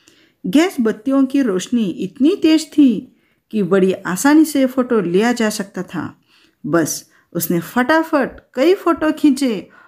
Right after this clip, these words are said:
और वे दोनों घर की ओर चल पड़े। अगले दिन सवेरे सवेरे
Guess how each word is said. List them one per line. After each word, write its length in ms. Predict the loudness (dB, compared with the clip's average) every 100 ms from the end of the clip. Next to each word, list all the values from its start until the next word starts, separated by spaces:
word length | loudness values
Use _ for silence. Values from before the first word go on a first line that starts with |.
| _ -6
और 220 | -4 0
वे 160 | 0
दोनों 580 | 0 -2 2 0 0 -2
घर 200 | -2 -4
की 200 | -2 -2
ओर 360 | 0 0 -2 -6
चल 200 | -6 -6
पड़े। 420 | -6 -8 -8 -12 -18 _ _ _ _ -20 _ _ _ _ _ _
अगले 300 | -2 2 2
दिन 460 | 4 4 2 -2 -12 _
सवेरे 480 | -8 -2 0 0 -2
सवेरे 640 | -4 -4 -4 -4 -6